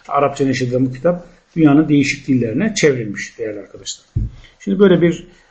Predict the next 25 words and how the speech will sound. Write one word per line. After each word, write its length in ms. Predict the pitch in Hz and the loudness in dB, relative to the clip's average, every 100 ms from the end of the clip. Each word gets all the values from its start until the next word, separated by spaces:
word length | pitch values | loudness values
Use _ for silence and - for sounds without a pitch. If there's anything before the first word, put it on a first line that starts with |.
| _ | _
açıklama 380 | 143 - 165 147 | -8 -4 0 2
yaptıktan 460 | 143 135 131 165 139 | 2 -2 -6 -4 -4
sonra, 440 | - 131 220 - - _ _ - | -4 -4 -4 -6 -16 _ _ -6
e, 320 | 135 127 127 135 | -2 0 -2 0
ünitemizdeki 920 | 185 170 151 139 123 120 180 214 - | 0 2 2 0 -2 -4 -4 -6 -2
konu 240 | 165 151 | 2 4
başlığımıza 480 | 139 120 131 117 110 | 4 0 -2 -4 -4
göre 220 | 110 110 | -8 -2
devam 240 | 143 135 120 | 2 2 0
edersek, 380 | 107 98 202 202 - _ _ _ _ _ _ _ _ _ _ _ _ _ _ _ _ _ _ - - - _ _ | -6 -10 -10 -10 -12 _ _ _ _ _ _ _ _ _ _ _ _ _ _ _ _ _ _ -12 -12 -20 _ _
Arap 360 | 175 196 196 - | 0 0 0 -2
dünyasında 680 | 139 127 127 - 113 101 - | 0 0 -2 -8 -10 -12 -10
yani, 180 | 131 123 127 - _ - - - _ - | -6 -6 -6 -14 _ -18 -16 -18 _ -6
e, 80 | 131 123 | -2 -2
Efendimiz'den 1000 | 123 - 156 151 151 147 131 143 - | -4 -4 0 2 4 4 4 2 0
önce 320 | 151 135 127 120 | 2 2 4 2
veya 200 | 113 117 | 0 -4
Efendimiz'in, 720 | 135 127 127 123 143 139 - _ | 0 4 6 6 4 0 -6 _
e, 40 | 120 | -8
yaşadığı 680 | 117 123 131 127 135 127 113 - | -2 0 0 2 2 2 0 -10
çağdan 480 | - 120 113 147 175 | -6 -6 -4 -6 -6
çok 240 | - - | -6 -6
kısa 240 | - - 127 | -8 -12 -14
süre 280 | - 131 | -10 -8
önce 400 | 117 113 123 196 | -6 -6 -6 -6